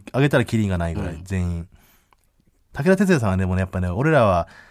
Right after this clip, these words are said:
Speaker 1: 思い入れがあるというか、やっぱり金八世代だから、言っても。
Speaker 2: そうなんだよね。
Speaker 1: うん。
Speaker 2: ほんで、まあ、またちょっと、
Speaker 1: うん。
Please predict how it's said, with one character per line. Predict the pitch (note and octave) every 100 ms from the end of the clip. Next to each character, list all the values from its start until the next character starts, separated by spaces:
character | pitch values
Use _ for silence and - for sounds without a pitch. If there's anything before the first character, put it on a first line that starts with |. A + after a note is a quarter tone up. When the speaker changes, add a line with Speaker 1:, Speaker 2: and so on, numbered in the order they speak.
| _ _ _ - - - -
Speaker 1:
思 | A#2 B2+
い | B2+
入 | B2
れ |
が | A#2+
あ |
る | A2
と | F2+
い |
う | D#2+
か、 | E2+
や | E2+
っ | -
ぱ | A2
り | F#2+
金 | - E3 F3+
八 | F#3+ F#3
世 | -
代 | F3+ A2
だ |
か | E2
ら、 | D#2+ D2+
言 | F2
っ | F2
て | -
も。 | F2+ D#2+ -
Speaker 2:
そ | - F#2
う |
な | D2+
ん | C#2+
だ |
よ | D2
ね。 |
Speaker 1:
う | F#2+
ん。 | G2 F#2 E2+ D#2 - _ _ -
Speaker 2:
ほ | G#2+
ん | G#2
で、 | G2+ G2 G2 F#2+ F#2+ - _ _ _ _ _ _
ま | C#3+ F#3+
あ、 | D#3 - _ _ _ -
ま | F3
た | F3 F#3+
ち |
ょ | G3+
っ |
と、 | - G#2+ F2
Speaker 1:
う | G#2
ん。 | F#2 E2